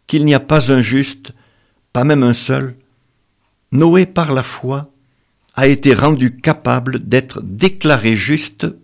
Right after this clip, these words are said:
par Dieu. Je lis verset sept. C'est par la foi que Noé,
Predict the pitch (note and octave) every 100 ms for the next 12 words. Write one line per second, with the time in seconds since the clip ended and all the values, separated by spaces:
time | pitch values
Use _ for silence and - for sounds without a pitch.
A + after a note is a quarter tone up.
0 | _ - D#3+ G#2+ G2 G2+ - _ _ _
1 | _ _ _ _ _ _ _ - F#2+ G2+
2 | G2+ F2+ F#2+ - B2+ - D3+ D3+ _ -
3 | _ _ _ _ _ _ _ _ _ _
4 | _ _ - - G2+ - D#3+ C#3+ C3+ -
5 | D#3 - A2 A#2 A#2 G2 A2